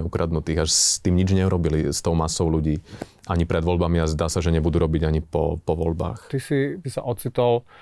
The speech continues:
Speaker 2: na čele rebríčka, bohužiaľ teda nie úplne, e, želaného a
Speaker 1: Mhm.
Speaker 2: žiadaného.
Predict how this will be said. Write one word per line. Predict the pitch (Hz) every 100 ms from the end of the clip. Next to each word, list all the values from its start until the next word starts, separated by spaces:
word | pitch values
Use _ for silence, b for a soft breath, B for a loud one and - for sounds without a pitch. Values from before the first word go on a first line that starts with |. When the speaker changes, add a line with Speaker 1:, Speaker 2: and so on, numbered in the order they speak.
| B -
Speaker 2:
na | 120
čele | - 120
rebríčka, | 113 113 120 - 135
bohužiaľ | 131 120 123 127 117
teda | 127 120
nie | 117 123 120 123
úplne, | 123 131 117
e, | 117 120 143 139 123 113
želaného | 113 113 117 123 123
a | 117
Speaker 1:
Mhm. |
Speaker 2:
žiadaného. | 92 90 90 117 127